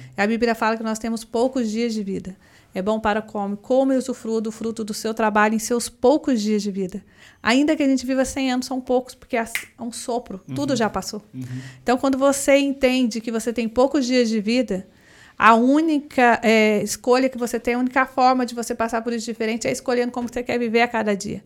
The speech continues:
Speaker 2: Uhum.
Speaker 1: É, dessa forma louca, dessa forma agradável, de servir, de colocar, mas amando, né? Porque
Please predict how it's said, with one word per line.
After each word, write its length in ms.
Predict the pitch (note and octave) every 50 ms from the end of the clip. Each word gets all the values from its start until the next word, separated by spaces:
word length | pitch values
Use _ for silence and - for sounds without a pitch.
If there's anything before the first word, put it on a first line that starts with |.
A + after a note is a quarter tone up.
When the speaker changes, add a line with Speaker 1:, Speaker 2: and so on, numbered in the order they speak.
| _ -
Speaker 2:
Uhum. 60 | B2+ A#2+ B2 B2 - - -
Speaker 1:
É, 160 | - - G#3 G#3
dessa 360 | G#3 A3+ A3 A3 A3 A#3 A3+
forma 400 | A3+ - A#3+ A3+ A3+ A3 G#3 G#3
louca, 440 | G#3+ A3 A#3 A#3+ C4 C#4 C4+ B3+ A3+
dessa 240 | G#3+ G#3+ G#3+ A3
forma 160 | G#3+ G#3 G#3+ A3
agradável, 500 | G#3 G#3+ G#3 G#3+ A3 A3 A3+ A#3 A#3 A3+
de 140 | G#3+ A3+ A3+
servir, 720 | - - C4 A#3 A#3 G#3+ G3 A3 A#3 B3+ C4+ C4+ B3 A3
de 160 | G3+ A3+ A3+
colocar, 720 | A3 - G3+ G#3+ A3+ A3 - - B3 B3 B3+ C4 C4 - - - - - - _ _ -
mas 220 | A3+ A3+ A#3+ C4
amando, 600 | C#4 C#4+ D4+ C#4 C#4+ D4 D4+ D4 C4+ A3 F#3 F#3+ - - - _ _ -
né? 160 | G3 G#3+ A3+
Porque 560 | A3+ - A#3+ A3+ A#3 - B3 A#3+ A3+ A3+ A#3